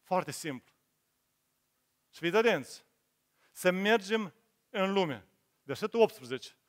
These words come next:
Uitați-vă cum spune. „Cum ai trimis pe mine în lume, cum ai trimis pe, tu pe mine în lume,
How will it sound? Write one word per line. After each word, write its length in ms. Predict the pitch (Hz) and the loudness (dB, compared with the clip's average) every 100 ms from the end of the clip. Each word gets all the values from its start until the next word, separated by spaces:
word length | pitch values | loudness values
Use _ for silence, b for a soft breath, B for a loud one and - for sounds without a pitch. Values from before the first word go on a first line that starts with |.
| _ | _
Uitați-vă 280 | 165 202 175 | 0 2 2
cum 140 | 170 | -4
spune. 320 | - 147 135 _ _ b b - | -8 -8 -8 _ _ b b 0
„Cum 240 | 269 262 | 4 10
ai 160 | 233 - | 10 10
trimis 440 | 202 220 302 285 | 4 4 4 4
pe 200 | - 233 | 6 6
mine 340 | 226 269 240 | 6 6 8
în 240 | 220 220 208 | 8 6 6
lume, 580 | 185 143 147 208 165 _ _ _ _ | 2 2 2 2 0 _ _ _ _
cum 180 | - 220 | 2 8
ai 140 | 220 | 8
trimis 400 | - - 220 277 | 6 2 4 4
pe, 300 | - 226 220 - | 6 4 4 -2
tu 100 | 277 | 2
pe 140 | 226 | 4
mine 200 | 220 220 | 4 4
în 140 | 196 160 | 2 2
lume, 340 | 156 190 220 | -2 0 -2